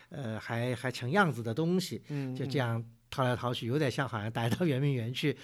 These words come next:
Speaker 1: 搬点石块儿啊什么回家是一样的一个道理。
Speaker 2: 对啊，
Speaker 1: 那么
Speaker 2: 所以这里头有两个信息，一个信息就是当时外国人捡走不少东西，就是琉璃的残片吧。所以以后我们如果去国外的，海外的博物馆，如果看到有，呃，疑似的，也可以来这个关注一下啊。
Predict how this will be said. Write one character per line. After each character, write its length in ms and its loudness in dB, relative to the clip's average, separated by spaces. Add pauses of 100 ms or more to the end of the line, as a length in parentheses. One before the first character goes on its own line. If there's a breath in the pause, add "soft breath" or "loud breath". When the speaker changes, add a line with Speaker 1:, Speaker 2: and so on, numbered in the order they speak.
(220 loud breath)
Speaker 1:
搬 140 2
点 140 -2
石 160 -4
块 180 -2
儿 140 2
啊 80 0
什 100 -10
么 80 -8
回 160 -10
家 240 -4
是 140 -8
一 120 -10
样 200 -4
的 80 -10
一 80 -12
个 80 -12
道 240 0
理。 240 -14
Speaker 2:
对 160 2
啊， 180 4
Speaker 1:
那 80 2
么 60 2
Speaker 2:
所 160 -2
以 140 2
这 100 2
里 100 4
头 140 4
有 120 8
两 240 2
个 100 -10
信 240 -4
息， 400 -10
一 60 0
个 60 4
信 100 4
息 40 4
就 60 6
是 60 6
当 140 4
时 120 2
外 200 8
国 120 6
人 100 4
捡 180 0
走 120 -2
不 100 -4
少 160 -6
东 180 -6
西， 220 -10 (140)
就 120 -6
是 120 -6
琉 200 -6
璃 120 0
的 100 -4
残 240 -12
片 280 2
吧。 280 -10
所 80 4
以 60 4
以 60 2
后 120 8
我 100 8
们 160 -2
如 120 0
果 100 2
去 100 -8
国 200 0
外 120 2
的， 80 0
海 200 -8
外 100 -2
的 80 -2
博 160 -4
物 100 2
馆， 280 -8
如 100 -6
果 100 -4
看 220 -2
到 140 -2
有， 360 -8 (460 loud breath)
呃， 420 2
疑 240 2
似 240 2
的， 140 8
也 100 8
可 140 2
以 140 6
来 240 0
这 100 0
个 100 -4
关 200 2
注 120 2
一 80 4
下 160 0
啊。 240 -4